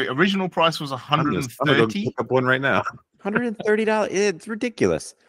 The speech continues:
Speaker 3: That is
Speaker 1: Uh, the
Speaker 3: ridiculous.
Speaker 1: sale is minus seventy-eight dollars, plus the Lunar twenty-five, all one word caps.
Speaker 3: Yep.
Speaker 1: Uh, is another thirteen off.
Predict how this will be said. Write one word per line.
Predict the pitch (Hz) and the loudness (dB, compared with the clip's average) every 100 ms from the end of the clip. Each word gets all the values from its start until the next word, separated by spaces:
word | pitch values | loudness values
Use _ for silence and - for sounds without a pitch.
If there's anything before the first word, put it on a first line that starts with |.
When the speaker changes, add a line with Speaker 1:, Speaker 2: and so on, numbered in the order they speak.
| _ _ _ _ _ _ - | _ _ _ _ _ _ 4
Speaker 3:
That | 202 | 6
is | 185 | 8
Speaker 1:
Uh, | |
the | 190 | 8
Speaker 3:
ridiculous. | 190 120 | 8 8
Speaker 1:
sale | 127 170 175 | 6 4 2
is | 160 151 | 0 0
minus | 139 135 135 156 170 190 - - | -4 2 4 4 2 -2 -2 -2
seventy-eight | - - 147 139 143 - 143 139 - | -2 2 0 0 -2 2 2 2 0
dollars, | 127 139 147 147 | -4 -2 -8 -10
plus | - 143 147 - | -6 -2 -2 -2
the | 143 | -4
Lunar | 123 123 143 147 139 | -2 0 0 0 -4
twenty-five, | - 151 139 127 - 131 139 151 - | -2 -2 -2 -4 -2 -2 -2 -4 -6
all | 139 131 | -4 0
one | 135 131 | -2 0
word | 131 131 - | 0 0 -2
caps. | 131 196 - - _ _ _ _ _ | -4 -4 -12 -16 _ _ _ _ _
Speaker 3:
Yep. | 117 120 | 4 6
Speaker 1:
Uh, | 117 113 95 127 | 6 2 2 -2
is | 127 | -2
another | 120 127 127 | 0 0 -2
thirteen | - 131 127 123 123 | -2 -2 0 -4 0
off. | 123 - | -2 -4